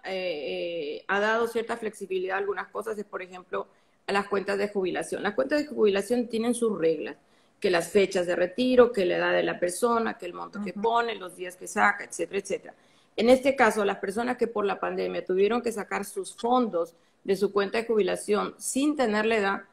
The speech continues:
Speaker 1: acuérdate que para sacar los fondos de jubilación hay que tener cierta edad, más de cincuenta y nueve años y medio.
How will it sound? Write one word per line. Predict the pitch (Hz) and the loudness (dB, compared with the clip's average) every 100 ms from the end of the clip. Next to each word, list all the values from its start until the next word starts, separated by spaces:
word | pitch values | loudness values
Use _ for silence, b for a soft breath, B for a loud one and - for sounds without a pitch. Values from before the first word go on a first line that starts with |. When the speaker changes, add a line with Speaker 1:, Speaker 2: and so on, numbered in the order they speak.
| _ _ | _ _
Speaker 1:
acuérdate | - 196 - - | -4 -2 -2 -2
que | |
para | 214 185 | -2 -2
sacar | 180 175 190 | -2 -2 0
los | 208 | 0
fondos | 202 196 190 | -2 -4 -2
de | 185 | -4
jubilación | - 175 175 170 165 185 | -4 -2 0 0 -4 -6
hay | 175 | -6
que | 180 | -10
tener | - 170 170 | -16 -14 -12
cierta | - 185 165 175 | -6 -2 -2 -2
edad, | 156 143 | -4 -4
más | 151 160 | -6 -6
de | |
cincuenta | 170 165 165 156 | -6 -8 -8 -8
y | 156 | -10
nueve | 175 165 | -10 -10
años | 156 165 165 | -12 -14 -12
y | |
medio. | 151 143 - | -10 -10 -12